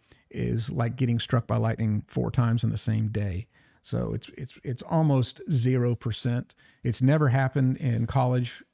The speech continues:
football or the N F L. And for that to be pushed out there, to be gaslit on the public as fast as it did, I was pretty,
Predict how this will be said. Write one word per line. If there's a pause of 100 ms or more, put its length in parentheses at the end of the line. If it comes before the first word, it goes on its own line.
(240)
football
or
the
N
F
L. (540)
And
for
that (320)
to
be (120)
pushed
out
there,
to
be
gaslit
on
the
public
as
fast
as
it
did, (680)
I
was
pretty,